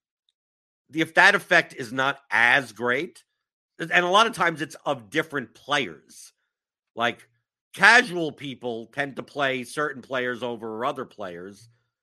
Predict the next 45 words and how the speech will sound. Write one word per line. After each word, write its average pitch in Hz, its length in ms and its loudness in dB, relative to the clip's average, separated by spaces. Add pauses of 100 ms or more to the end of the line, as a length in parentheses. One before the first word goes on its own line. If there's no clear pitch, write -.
(140)
but 107 100 -12
then, 135 160 -4
like, 120 240 -4
sharp 180 420 0 (140)
players 104 500 -6
that 107 160 -6
are, 101 200 -8 (300)
you - 60 -14
know, 123 80 -4
listening 170 560 -4
to 135 140 -12
shows 139 320 -6
like 113 240 -6
this, - 460 -6 (600)
like, 110 160 -10 (420)
I'm 139 100 -4
not 160 200 2
saying 160 200 0
that 143 120 -6
D 123 140 -10
K 120 140 -6
Metcalf's 117 440 -6
gonna 110 140 -14
end 110 160 -12
up 110 140 -6
being, 104 260 -12
like, 95 220 -12 (960)
eighteen 143 340 -4
percent 127 300 -2
owned 127 200 -2
in 101 80 -10
the 90 80 -14
spy 82 600 -4
because 90 400 -12
it's 87 100 -20
like, 92 140 -12
"Oh, 135 220 0
he's 101 140 -12
an 107 100 -10
obvious 127 360 -2
pivot 139 360 -6
over 104 260 -8
Calvin 120 380 -8
Ridley." 113 420 -8 (380)
But 107 260 -2